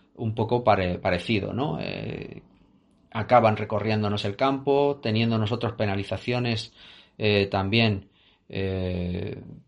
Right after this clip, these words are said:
por, por, bueno, por el, por, por las, eh, por las coberturas en, en, en el pase,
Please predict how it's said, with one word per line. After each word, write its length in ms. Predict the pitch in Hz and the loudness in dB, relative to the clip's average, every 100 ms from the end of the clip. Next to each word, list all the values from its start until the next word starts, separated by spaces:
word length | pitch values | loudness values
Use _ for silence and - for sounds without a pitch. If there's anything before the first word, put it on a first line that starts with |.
| _ _ _ _ _ | _ _ _ _ _
por, 360 | 110 107 110 - | -12 -10 -10 -10
por, 180 | 95 98 | -10 -4
bueno, 300 | 95 76 - | -4 -6 -12
por 300 | - - - | -14 -14 -14
el, 220 | - 82 73 | -12 -10 -10
por, 320 | - 92 - | -12 -12 -10
por 160 | 104 | -6
las, 260 | 92 92 98 | -2 -2 -2
eh, 560 | 98 98 95 92 101 104 - - _ | -4 -4 -4 -6 -6 -10 -14 -20 _
por 140 | - 98 | -10 -6
las 120 | 92 | -4
coberturas 680 | 104 98 95 120 123 135 127 | 0 -2 0 2 4 4 0
en, 540 | 110 98 92 95 - | -6 -4 -6 -8 -10
en, 200 | - 90 | -8 -8
en 280 | 95 95 95 | -6 -6 -4
el 140 | 92 | -4
pase, 460 | - 123 127 147 170 | 2 2 2 -2 -4